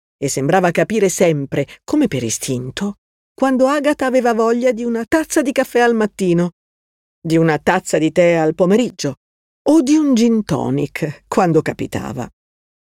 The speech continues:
"Qui ci sono alcune fatture che deve approvare", disse.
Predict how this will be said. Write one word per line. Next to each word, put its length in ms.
"Qui 280
ci 120
sono 240
alcune 320
fatture 500
che 120
deve 200
approvare", 680
disse. 540